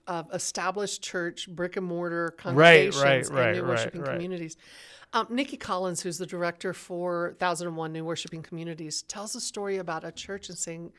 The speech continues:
Speaker 1: San Gabriel, San Fernando. It's an amazing story of a church that really was looking at its time to close. They had gotten down to just a handful of members.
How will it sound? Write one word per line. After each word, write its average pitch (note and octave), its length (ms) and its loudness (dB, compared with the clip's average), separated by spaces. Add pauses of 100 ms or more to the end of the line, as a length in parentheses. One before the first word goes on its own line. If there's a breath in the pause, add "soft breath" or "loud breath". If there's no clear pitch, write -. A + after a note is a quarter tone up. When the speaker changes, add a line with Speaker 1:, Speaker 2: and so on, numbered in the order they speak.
(240 soft breath)
Speaker 1:
San F3 220 -8
Gabriel, F#3+ 360 -6
San F3+ 220 -8
Fernando. D#3+ 600 -10 (480 soft breath)
It's - 100 -10
an A3 100 -6
amazing A3+ 640 -4 (140)
story G3+ 800 -6
of F#3+ 180 -4
a G3 40 -10
church G#3+ 360 -8
that A3 100 -6
really G3 220 -2
was F3+ 260 -4
looking F3 380 -8
at E3 240 -10
its - 120 -14
time D3+ 220 -12
to D3+ 80 -14
close. - 500 -12 (440 soft breath)
They A#3+ 80 -2
had A3+ 140 0
gotten F#3 200 -2
down E3 260 -6
to - 120 -10
just E3 220 -10
a - 20 -6
handful E3+ 480 -8
of F3 60 -8
members. E3 600 -8